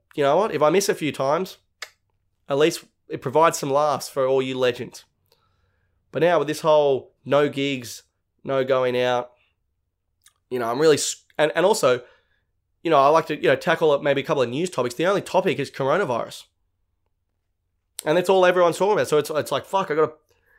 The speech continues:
if you got anything you want me to talk about, now is the time. Please send it in. Help me fucking pad out this hour. But I got a couple of small yarns.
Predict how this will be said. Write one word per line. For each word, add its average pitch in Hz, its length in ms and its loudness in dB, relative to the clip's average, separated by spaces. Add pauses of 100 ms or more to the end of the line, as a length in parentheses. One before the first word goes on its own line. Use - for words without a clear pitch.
(220)
if 135 80 -6
you 139 60 -2
got 202 140 6
anything 175 260 2
you 165 60 -2
want 160 120 0
me 143 60 0
to 117 60 -6
talk 151 120 0
about, 123 160 0
now 151 240 -2
is 160 120 -4
the 123 80 -8
time. 139 340 -8 (640)
Please 160 300 4
send 139 140 0
it 127 80 -2
in. 151 100 0
Help 139 140 -4
me 127 60 -4
fucking 143 360 -8
pad 139 180 -8
out 131 120 -4
this - 140 -10
hour. 135 280 -4 (580)
But - 320 4 (320)
I 139 80 -2
got 151 120 2
a 147 60 -2
couple 196 540 -4
of 135 140 -4
small 170 400 -2
yarns. 127 480 -2